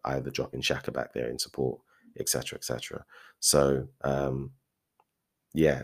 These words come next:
that's, that's not great news. Equally, Ramsdale and Odegaard both picked up knocks against Villa, so they're being assessed. I think in terms of people's nervousness, if all five of those players are out, we've got big problems.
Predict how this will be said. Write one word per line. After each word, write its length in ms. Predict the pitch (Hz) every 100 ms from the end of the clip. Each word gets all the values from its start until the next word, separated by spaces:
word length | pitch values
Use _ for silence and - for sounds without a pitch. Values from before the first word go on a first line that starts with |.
| -
that's, 380 | 78 67 - -
that's 260 | 69 67
not 140 | 78 71
great 180 | 71 55
news. 360 | 82 85 - - - - _ _ _
Equally, 480 | 85 78 78 76 73
Ramsdale 520 | 64 76 76 71 69
and 100 | 71
Odegaard 400 | 71 71 71 69
both 220 | 73 -
picked 180 | 73 67
up 100 | -
knocks 300 | 73 67 -
against 260 | 71 69 -
Villa, 280 | 80 73 71
so 240 | - 69
they're 200 | 67 69
being 240 | 65 65
assessed. 520 | 62 - 76 - - - - - - _ _ _ _ 78
I 120 | 78
think 520 | - 76 71 - - _ _ _ _ _ _ _
in 140 | 71 76
terms 340 | 82 82 82
of 160 | 73 - - _ -
people's 340 | 76 67 69
nervousness, 680 | 73 82 85 - 92 - - - _ _ _ _ _
if 300 | 80 78 - - _ _ _ _ _ _ _
all 220 | 90 101
five 320 | 101 98 95 95
of 40 |
those 140 | 95
players 300 | - 92 87
are 80 | 92
out, 260 | 95 82 - _ _
we've 180 | 73 69
got 140 | -
big 160 | - 67
problems. 460 | 65 64 - -